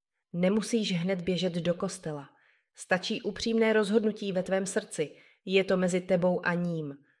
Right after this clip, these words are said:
Pokud cítíš, že v Havardově příběhu je zrnko pravdy, pokud hledáš něco víc,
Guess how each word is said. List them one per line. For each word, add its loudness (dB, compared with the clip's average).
Pokud 2
cítíš, -2
že 2
v -10
Havardově 4
příběhu 2
je 2
zrnko 0
pravdy, -2
pokud 4
hledáš 4
něco -2
víc, -4